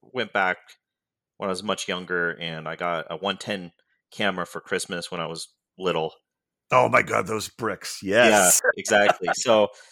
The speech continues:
Speaker 1: um, but
Speaker 2: How old are you, man? Uh,
Speaker 1: Oh, I'm, I'm forty.
Speaker 2: Oh, right on. Y-, so you and I are right in the same ballpark.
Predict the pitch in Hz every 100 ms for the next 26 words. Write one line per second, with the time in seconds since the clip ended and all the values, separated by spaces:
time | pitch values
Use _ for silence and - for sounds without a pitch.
0 | _ _ - - - 113 104 101 95 -
1 | _ _ - 107 104 180 180 185 143 117
2 | 95 92 - - - 117 - 123 110 120
3 | 110 - 110 - 92 80 78 _ _ _
4 | _ _ _ _ - 180 185 180 147 123
5 | 104 117 120 135 120 117 127 147 135 127
6 | 117 107 107 113 120 110 104 - 107 98
7 | 98 92 98 85